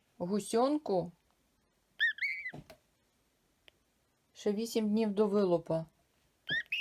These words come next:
Дивіться. Живий, здоровий, наклюнувся. Розколупала йому.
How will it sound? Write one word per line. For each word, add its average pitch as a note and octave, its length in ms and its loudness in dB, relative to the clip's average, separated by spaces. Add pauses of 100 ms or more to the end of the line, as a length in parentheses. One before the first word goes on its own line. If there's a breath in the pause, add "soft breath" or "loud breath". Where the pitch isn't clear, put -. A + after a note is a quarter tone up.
(600)
Дивіться. F#3 600 2 (3500)
Живий, F#3+ 400 -2
здоровий, F#3+ 640 -2 (280)
наклюнувся. F3+ 800 -2 (1080)
Розколупала G3 800 4
йому. G3 460 -6